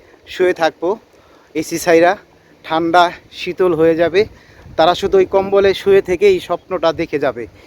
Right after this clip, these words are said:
কিন্তু স্বপ্ন কখনো বাস্তবায়ন তারা করতে পারবে না।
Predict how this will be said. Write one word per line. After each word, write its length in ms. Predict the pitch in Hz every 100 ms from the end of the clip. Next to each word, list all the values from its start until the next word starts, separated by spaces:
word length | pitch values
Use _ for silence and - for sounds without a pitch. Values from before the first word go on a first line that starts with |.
| _ -
কিন্তু 180 | 156 160
স্বপ্ন 460 | - 185 - 208 190
কখনো 320 | 175 175 175
বাস্তবায়ন 560 | 170 170 - 170 170 160 _ - -
তারা 180 | 151 151
করতে 300 | - 180 180
পারবে 280 | 151 131 123
না। 140 | 110